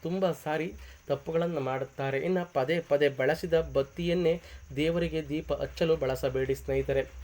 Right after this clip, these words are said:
ನೀವು ದೀಪವನ್ನ ಬೆಳಗುವ ಅಭ್ಯಾಸವನ್ನ ಇಟ್ಟುಕೊಳ್ಳದಿದ್ದಲ್ಲಿ ಈಗಿನಿಂದಲೇ ದೀಪಗಳನ್ನ ಬೆಳಗುವ ಅಭ್ಯಾಸ ಇಟ್ಟುಕೊಳ್ಳಿ. ದೀಪವನ್ನ ಬೆಳಗದೆ ದೇವರಿಗೆ ಆ-, ಅದೇ ದೀಪದಲ್ಲಿ ಆರತಿಯನ್ನ ಮಾಡುವುದು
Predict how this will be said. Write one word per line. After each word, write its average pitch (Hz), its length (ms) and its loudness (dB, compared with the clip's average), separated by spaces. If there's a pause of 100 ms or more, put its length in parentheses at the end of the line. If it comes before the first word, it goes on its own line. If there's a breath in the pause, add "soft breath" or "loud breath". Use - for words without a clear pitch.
(300 loud breath)
ನೀವು 175 360 2
ದೀಪವನ್ನ 185 520 0 (200)
ಬೆಳಗುವ 160 560 0
ಅಭ್ಯಾಸವನ್ನ 165 680 0
ಇಟ್ಟುಕೊಳ್ಳದಿದ್ದಲ್ಲಿ 151 1080 0 (300 loud breath)
ಈಗಿನಿಂದಲೇ 170 600 2 (100)
ದೀಪಗಳನ್ನ 170 560 0
ಬೆಳಗುವ 143 520 0
ಅಭ್ಯಾಸ 147 400 0
ಇಟ್ಟುಕೊಳ್ಳಿ. 139 720 2 (480 loud breath)
ದೀಪವನ್ನ 160 500 0
ಬೆಳಗದೆ 147 580 2
ದೇವರಿಗೆ 160 460 -2
ಆ-, 143 480 0
ಅದೇ 160 360 0 (100)
ದೀಪದಲ್ಲಿ 160 600 0
ಆರತಿಯನ್ನ 170 600 0
ಮಾಡುವುದು 131 500 0